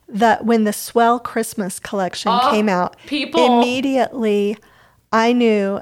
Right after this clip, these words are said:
Speaker 1: that I was going to, there were two designs that I knew that I was gonna do. I, I redid my potluck quilt pattern in that
Speaker 2: Yes.
Speaker 1: collection, and I also did my four square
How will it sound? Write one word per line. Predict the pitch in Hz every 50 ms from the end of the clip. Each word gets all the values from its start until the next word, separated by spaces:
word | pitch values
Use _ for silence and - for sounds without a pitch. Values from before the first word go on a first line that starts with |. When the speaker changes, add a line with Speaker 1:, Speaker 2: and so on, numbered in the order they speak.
| -
Speaker 1:
that | - 208 226 208 190 -
I | - 202 202 214
was | 226 226 233 - -
going | - 214 202 202 196 202 -
to, | - - 220 196 196 190 190 190 190 208 - _ _ _ _ _ _ _ _ _ _ -
there | - 269 196
were | 202 196
two | - - - 247 226
designs | 233 240 233 233 202 196 190 190 190 208 - -
that | 208 180 180 - - _ -
I | 202 208 196 185 185
knew | 190 196 202 208 208
that | 208 208
I | 196
was | 180 190 190 -
gonna | - 196 185 185
do. | 190 185 190 208 214
I, | 185 185 - - - _ -
I | - 208
redid | 202 202 208 196 202 196 196 -
my | 175 170
potluck | - - - - 226 - - 226 226 - -
quilt | - - - 240 226 226 226 - - - _ -
pattern | - - 220 226 226 226 233 226 220
in | 202 - 220 214
that | 208 202 185
Speaker 2:
Yes. | 180 190 196
Speaker 1:
collection, | 185 226 226 220 - - - 214 208 208
and | 196 190
I | 175 185 185
also | 190 220 - - 240
did | 202 208 196 196
my | 170 180
four | - - 220 214 214
square | - - - 220 208 202 208